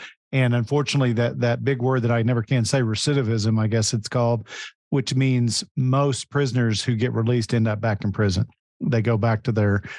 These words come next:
they end up getting back in their old circles or whatever, and they end up, they don't know how to live on the outside. And, and I, my heart, I'm sure it's your heart, that, that if, if the journey does what it's supposed to do and these guys learn how to abide in Christ,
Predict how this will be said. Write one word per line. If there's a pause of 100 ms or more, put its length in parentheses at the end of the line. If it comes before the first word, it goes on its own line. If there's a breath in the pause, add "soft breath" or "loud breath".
(120)
they
end
up
getting
back
in
their
old
circles
or
whatever,
and
they
end
up, (720 loud breath)
they
don't
know
how
to
live
on
the
outside.
And, (340 loud breath)
and
I, (140)
my
heart,
I'm
sure
it's
your
heart,
that, (180)
that (280)
if,
if
the
journey
does
what
it's
supposed
to
do
and
these
guys
learn
how
to
abide
in
Christ,